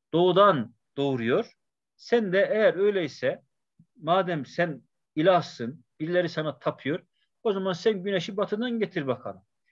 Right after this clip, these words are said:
Fetehayyara. Bu kelimeyi hatırlıyoruz değil mi hocam?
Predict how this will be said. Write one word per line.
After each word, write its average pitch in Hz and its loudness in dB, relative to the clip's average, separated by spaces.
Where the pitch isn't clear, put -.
Fetehayyara. 175 2
Bu 170 -18
kelimeyi 175 -4
hatırlıyoruz 196 -2
değil 247 -2
mi 156 -4
hocam? 101 -8